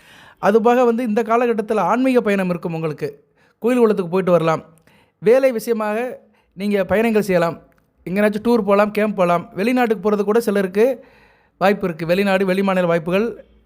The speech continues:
சாத்தியப்படும். இந்த காலகட்டத்துல கஷ்டப்படுறவங்களுக்கு வந்து மனைவியோட ஆதரவு இருக்கும்.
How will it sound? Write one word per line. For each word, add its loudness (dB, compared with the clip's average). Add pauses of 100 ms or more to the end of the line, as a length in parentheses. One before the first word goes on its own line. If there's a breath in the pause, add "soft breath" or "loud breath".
(540)
சாத்தியப்படும். 2 (560 soft breath)
இந்த 0
காலகட்டத்துல 0
கஷ்டப்படுறவங்களுக்கு -4
வந்து 0
மனைவியோட 2
ஆதரவு 0
இருக்கும். -8